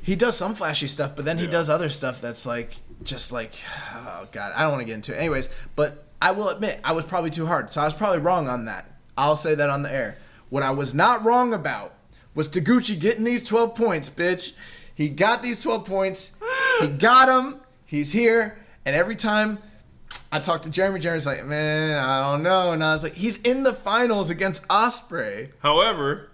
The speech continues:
Speaker 2: I did maintain that he was there to lose, and lose he did.
Speaker 1: Yeah, he did. So, so tell us about your, your thoughts on this match.
Speaker 2: Um, I, I thought it was a pretty decent. Like, Will Ospreay's, like, he's,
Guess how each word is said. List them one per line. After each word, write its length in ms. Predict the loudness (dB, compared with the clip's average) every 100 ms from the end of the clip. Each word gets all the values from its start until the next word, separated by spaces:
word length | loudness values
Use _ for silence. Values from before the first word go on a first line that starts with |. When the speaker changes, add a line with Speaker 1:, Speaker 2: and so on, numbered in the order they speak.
| 0
Speaker 2:
I 140 | 0
did 240 | 2 -4 0
maintain 600 | 2 2 2 2 2 4
that 120 | 2
he 120 | 2
was 180 | -2 0
there 240 | 2 2
to 120 | 2 2
lose, 560 | 4 4 4 4 2 0
and 160 | 2 4
lose 400 | 4 4 4 4
he 200 | 4 4
did. 440 | 4 4 4 0
Speaker 1:
Yeah, 240 | -2 -2 0
he 140 | -2
did. 360 | 0 -2 -2 -8 -16 -20 -12
So, 300 | 0 0 0
so 220 | -2 -2
tell 280 | -2 0 0
us 100 | 2
about 180 | 0 0
your, 120 | 0
your 160 | -2 -4
thoughts 280 | -2 -2 -4
on 60 |
this 180 | -6 -8
match. 360 | -8 -8 -4 0
Speaker 2:
Um, 360 | 2 2 2
I, 340 | 2 2 2 -2
I 40 |
thought 220 | -2 0 2
it 60 |
was 260 | 2 0 -2 -6
a 80 | -8
pretty 280 | -2 -2 0
decent. 460 | 0 0 0 -2 0
Like, 200 | 0 2
Will 140 | 2
Ospreay's, 580 | 4 2 2 0 0 0
like, 340 | 0 2 0 -6 -20 _ _ _ _ -20 _ -20 _ -20 _
he's, 460 | 0 2 0 -2